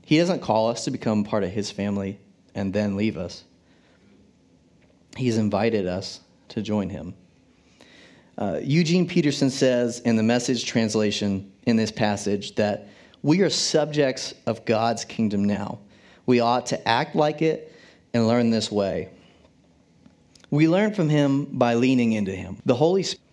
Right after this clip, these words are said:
when, when you take the Sermon on the Mount, when you take the Beatitudes seriously, the Holy Spirit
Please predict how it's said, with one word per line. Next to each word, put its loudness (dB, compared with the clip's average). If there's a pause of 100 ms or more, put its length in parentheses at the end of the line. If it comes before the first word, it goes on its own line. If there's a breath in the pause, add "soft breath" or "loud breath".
(160)
when, 2
when 2
you 2
take 0
the 0
Sermon 0
on 2
the 2
Mount, 0
when -2
you -2
take -2
the 0
Beatitudes 0 (360 loud breath)
seriously, 0 (400 loud breath)
the 4
Holy 2
Spirit -2